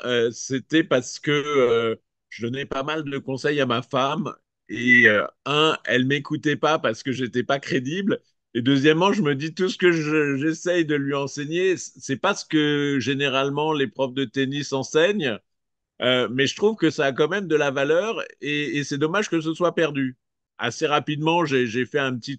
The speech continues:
ouvrage en, en, en cent pages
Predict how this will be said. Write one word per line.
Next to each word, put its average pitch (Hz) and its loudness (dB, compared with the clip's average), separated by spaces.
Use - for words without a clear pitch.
ouvrage 135 0
en, 117 0
en, 117 -4
en 113 -6
cent 135 -4
pages 143 2